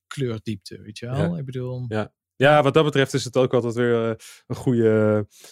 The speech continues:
Speaker 2: reminder hoe, eh, magisch inderdaad je ogen en eigenlijk dus je hersenen zijn om dat allemaal maar te kunnen. Eh, verschillende
Speaker 1: Ja.
Speaker 2: kleurs-, eh, eh, verschillende lichtbronnen bij elkaar, het is allemaal geen enkel probleem. Ehm, en je krijgt daar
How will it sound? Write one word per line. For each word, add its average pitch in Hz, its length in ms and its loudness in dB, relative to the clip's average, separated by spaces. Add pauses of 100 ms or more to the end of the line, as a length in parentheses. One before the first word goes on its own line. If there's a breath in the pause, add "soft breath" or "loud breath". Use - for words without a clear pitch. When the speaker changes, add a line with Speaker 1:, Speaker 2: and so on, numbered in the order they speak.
Speaker 2:
reminder 113 720 4
hoe, 113 440 -2
eh, 104 960 -2
magisch 107 560 -4
inderdaad 101 340 -4
je - 100 -8
ogen 104 440 -2
en 95 140 -10
eigenlijk 95 320 -6
dus 98 160 -10
je 107 100 0
hersenen 110 360 -2
zijn 101 320 -2
om 104 160 -6
dat 107 180 -4
allemaal 104 360 -2
maar 101 160 -4
te - 100 -14
kunnen. 127 400 -2 (360 loud breath)
Eh, 107 140 -4
verschillende 113 480 0
Speaker 1:
Ja. 160 80 0
Speaker 2:
kleurs-, 120 360 2
eh, 120 520 0
eh, 131 80 2
verschillende 113 880 -2 (220 loud breath)
lichtbronnen 120 640 0
bij 117 120 2
elkaar, 117 520 2
het - 120 -10
is - 80 -4
allemaal 123 180 0
geen 120 140 -4
enkel 117 160 -4 (100)
probleem. 117 380 2 (320 loud breath)
Ehm, 113 460 -2
en 117 80 0
je 110 80 0
krijgt 113 260 0
daar 117 100 0